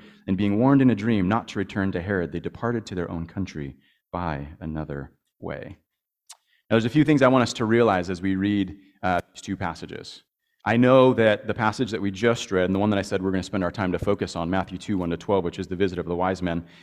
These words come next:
I know and I want us to realize that this visit of the wise men or the Magi actually took place after the birth of Jesus.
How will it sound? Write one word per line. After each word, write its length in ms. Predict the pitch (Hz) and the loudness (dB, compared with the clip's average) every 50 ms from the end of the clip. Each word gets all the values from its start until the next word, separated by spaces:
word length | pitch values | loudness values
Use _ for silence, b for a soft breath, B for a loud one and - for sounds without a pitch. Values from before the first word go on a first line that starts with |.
| B B B | B B B
I 120 | 107 110 | 0 2
know 240 | 113 120 127 127 123 | 4 6 6 6 6
and 80 | 113 104 | 6 4
I 40 | |
want 180 | 107 113 110 110 | 4 4 4 2
us 120 | 107 - - | 2 -2 -4
to 100 | - 101 | -4 0
realize 320 | 104 107 104 95 90 85 | 2 2 4 2 0 0
that 120 | 98 98 113 | -2 0 0
this 140 | 139 127 | 0 0
visit 260 | 101 113 123 120 123 117 | 2 0 0 2 2 0
of 100 | 104 98 | 0 0
the 80 | 95 | 0
wise 340 | 95 92 92 98 104 107 104 | 0 0 0 0 0 0 0
men 200 | 113 117 117 113 | 0 2 2 2
or 100 | 104 95 | 2 2
the 60 | 95 | 2
Magi 520 | 90 95 92 98 98 92 117 110 107 117 123 B B B B B | 2 2 2 0 0 0 2 4 4 2 2 B B B B B
actually 280 | - 123 - - 127 | -2 -2 -2 -2 -6
took 260 | - - 117 101 - - | -4 -2 -4 -4 -4 -2
place 280 | - 107 101 95 - - - | 0 0 0 0 -2 -6 -4
after 380 | 107 107 101 - - - 98 95 | -2 0 0 0 0 0 0 0
the 80 | 95 | 0
birth 260 | 82 90 87 82 87 - | 2 2 2 2 0 -4
of 100 | 76 78 | -8 -8
Jesus. 540 | 82 85 78 - - - - - - - | -8 -8 -8 -10 -10 -14 -16 -16 -18 -20